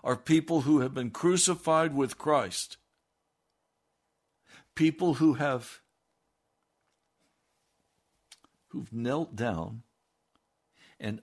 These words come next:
utterly and completely submitted their life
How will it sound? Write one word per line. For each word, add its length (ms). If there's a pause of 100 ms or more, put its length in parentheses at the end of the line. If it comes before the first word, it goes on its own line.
utterly 560
and 200
completely 760
submitted 800
their 200
life 540